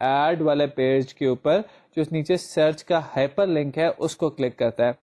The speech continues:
ایکشن کی تین ڈفرنٹ ویلیو ہیں، اسی طرح ایکشن کی اور ویلیوز بھی ڈفرنٹ پیجز میں ہیں، لیکن کنٹرولر کے اندر ہم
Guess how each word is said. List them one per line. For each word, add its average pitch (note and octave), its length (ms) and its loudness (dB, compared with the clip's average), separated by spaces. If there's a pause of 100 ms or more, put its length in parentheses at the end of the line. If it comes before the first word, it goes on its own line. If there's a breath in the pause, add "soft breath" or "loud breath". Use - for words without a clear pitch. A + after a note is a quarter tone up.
(200)
ایکشن D#3+ 320 -4
کی E3+ 80 0
تین E3 240 -2
ڈفرنٹ C#3+ 360 -4
ویلیو C3+ 300 2
ہیں، E3 180 2
اسی D#3+ 180 -4
طرح E3+ 140 0
ایکشن D#3+ 280 -4
کی E3 80 -2
اور D3+ 220 0
ویلیوز C#3+ 400 0
بھی D#3 80 -2
ڈفرنٹ C3 360 -4
پیجز B2 380 -2
میں C3 100 -2
ہیں، C#3 180 0 (480)
لیکن F3 300 -2 (300)
کنٹرولر E3+ 560 2
کے G3 180 -2
اندر D3 280 2
ہم D#3+ 240 0